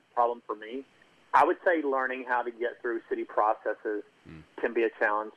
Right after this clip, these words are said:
Speaker 1: but once you figure out how to make the purchasing work and things like that, it's a lot, a lot easier.
Speaker 2: I don't know if you ever watched the N B C show Parks and Recreation, but part of what made it so funny was the, the humor in local government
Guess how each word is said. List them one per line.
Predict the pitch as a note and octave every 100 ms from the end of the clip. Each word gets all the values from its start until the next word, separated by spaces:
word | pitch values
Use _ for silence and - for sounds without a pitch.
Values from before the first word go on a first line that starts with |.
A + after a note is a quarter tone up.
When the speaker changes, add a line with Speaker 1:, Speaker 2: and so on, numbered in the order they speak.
| - -
Speaker 1:
but | B2+ B2
once | B2 C3+ -
you |
figure | - C#3+ C3
out | B2 A#2 A2+
how | A2 A2 - _ _ _ -
to | B2
make | A#2
the | B2+
purchasing | C3 A#2+ - B2 A#2 A2+
work | A2+ A2 G#2+ A#2
and | G#2+ G#2
things | A#2 G#2+
like | G#2+ -
that, | G#2+ G2+ -
it's | - - _ _ _ _ _ -
a | A#2+
lot, | A#2 A2 - - B2
a |
lot | A#2+ G#2
easier. | G#2 G#2 A2 - - _ _ _ _ _ _ -
Speaker 2:
I |
don't | G#2+
know | G#2
if | G2
you | A2
ever | G2+ G2
watched | G2 F#2+ - -
the | G2 F#2 F2 E2+ - -
N | G2
B | F2+
C | - G2+
show | - F#2+ F2+ E2+ -
Parks | G#2+ F#2
and | F#2+
Recreation, | F#2 - F2+ F2 - E2
but | E2+
part | - A2
of | G2+
what | F#2+ -
made | G2 F#2
it | -
so | G2+ F2
funny | G2 F2+ E2+
was | E2+ E2 D#2+ - _ - - _ A#2+ - G#2+
the, | G#2 A2+
the | G2+
humor | - - D3+ A#2 E2+ -
in | G#2+ F#2 F2 _ _
local | G2+ A2 G#2+
government | F#2+ F#2+ F#2 F2+ F2